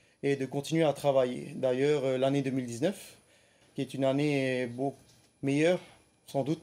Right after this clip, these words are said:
pour les apiculteurs, montrera qu'ils ont pu réussir à surmonter ce problème, puisqu'il y aura encore, euh, peut-être plus de miel que l'année dernière qui seront disponibles.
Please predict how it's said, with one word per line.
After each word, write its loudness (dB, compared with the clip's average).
pour -4
les -2
apiculteurs, 0
montrera 2
qu'ils 0
ont 2
pu -4
réussir 0
à 2
surmonter -2
ce -14
problème, 0
puisqu'il -2
y 2
aura 2
encore, 2
euh, 0
peut-être -2
plus -2
de 4
miel 2
que -4
l'année 0
dernière 0
qui -8
seront -6
disponibles. -6